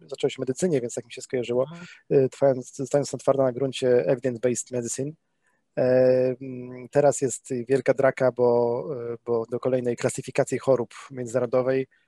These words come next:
Speaker 1: e, ten I C D jedenaście, która będzie wchodziła, zdaje się, od przyszłego roku, e, w-, Chińczycy, e, przeforsowali włożenie,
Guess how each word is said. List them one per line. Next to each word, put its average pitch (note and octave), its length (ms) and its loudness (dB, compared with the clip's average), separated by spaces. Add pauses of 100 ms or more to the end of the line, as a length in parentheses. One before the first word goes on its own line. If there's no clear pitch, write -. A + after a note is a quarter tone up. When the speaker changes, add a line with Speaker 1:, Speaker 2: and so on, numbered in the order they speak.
(360)
Speaker 1:
e, A#2+ 460 -2
ten A#2 300 -10
I D3 80 -16
C C3 140 -2
D A#2 220 0 (140)
jedenaście, A#2+ 560 -6 (260)
która A#2 280 -10
będzie A#2 220 -12
wchodziła, A#2 320 -8
zdaje A2 140 -8
się, - 100 -16
od - 40 -20
przyszłego B2 340 -8
roku, A#2+ 260 -6 (560)
e, C#3+ 60 -4 (520)
w-, - 680 -20 (960)
Chińczycy, C3+ 840 0 (480)
e, - 20 -4
przeforsowali B2+ 880 0
włożenie, A#2+ 720 -2